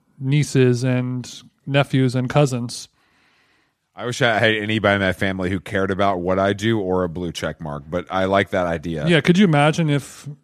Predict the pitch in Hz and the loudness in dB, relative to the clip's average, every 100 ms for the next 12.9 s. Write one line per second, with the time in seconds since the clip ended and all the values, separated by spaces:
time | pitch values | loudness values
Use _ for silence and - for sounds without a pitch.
0 | - 208 - 123 151 143 139 135 143 139 | -20 -18 -12 -2 2 4 4 2 2 2
1 | 135 139 139 - 151 151 151 135 139 - | 0 0 2 4 4 4 2 2 0 0
2 | 160 160 151 135 123 117 170 160 131 151 | 0 2 0 -2 -6 -8 -4 -4 -4 -6
3 | 139 196 151 147 180 143 156 165 165 151 | 0 2 4 2 0 0 -2 0 -2 -2
4 | 143 147 - - 175 180 175 160 - 143 | -2 -6 -8 -6 -2 0 0 -4 -4 -4
5 | 143 - 135 131 127 127 123 127 127 123 | -4 -6 -6 -2 -4 -2 -4 -2 -2 0
6 | 123 120 - - 160 151 135 - - 160 | 0 -2 -6 -6 -2 0 -2 -8 -4 0
7 | 143 147 170 151 160 139 - 120 120 151 | 2 2 2 2 0 -2 -6 -6 -4 -6
8 | - - - - - 165 175 175 147 170 | -6 -8 -8 -4 6 8 8 8 6 2
9 | 175 165 156 143 135 139 131 131 131 127 | 4 4 4 2 0 -2 -2 0 -2 -4
10 | 120 _ _ - 143 117 131 156 156 139 | -10 _ _ -8 -6 -6 0 2 4 4
11 | 135 123 165 156 147 139 - 160 - 135 | 4 4 2 0 0 2 4 2 2 -4
12 | 120 147 117 151 143 135 131 - | -4 -4 -2 0 0 0 -4 -10